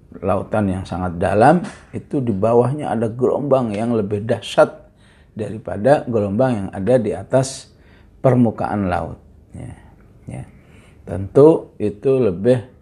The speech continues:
mengesankan zulumat yang lebih dahsyat lagi, ya. Ya, Bahrun Lijjiyin itu nggak pakai,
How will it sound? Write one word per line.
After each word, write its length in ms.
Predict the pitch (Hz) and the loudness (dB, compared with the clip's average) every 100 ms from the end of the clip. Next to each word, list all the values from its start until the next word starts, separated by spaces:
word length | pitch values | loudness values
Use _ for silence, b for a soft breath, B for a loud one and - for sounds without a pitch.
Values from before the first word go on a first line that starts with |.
| b b b | b b b
mengesankan 960 | 123 123 120 - 120 113 - 147 160 117 110 | 0 0 0 -2 -2 -2 2 2 4 0 2
zulumat 720 | 120 139 139 135 147 175 170 - - | 6 8 8 6 4 2 2 -10 -8
yang 320 | 127 139 135 | -4 -2 0
lebih 320 | 156 190 180 135 | 2 4 4 4
dahsyat 480 | 135 - - - | 0 0 0 0
lagi, 480 | - 107 104 95 - | -2 -8 -8 -12 -16
ya. 240 | 87 95 95 _ _ b b b b b b b | -18 -18 -18 _ _ b b b b b b b
Ya, 400 | - - 135 131 - | -14 -14 -14 -16 -4
Bahrun 560 | 110 120 - 127 120 120 | 2 2 2 2 4 4
Lijjiyin 800 | 110 104 120 123 117 151 143 127 | 2 0 0 2 8 8 8 2
itu 160 | 170 | -2
nggak 320 | 160 120 - | 0 0 0
pakai, 480 | 110 - 127 110 - | -4 -2 -2 -2 -6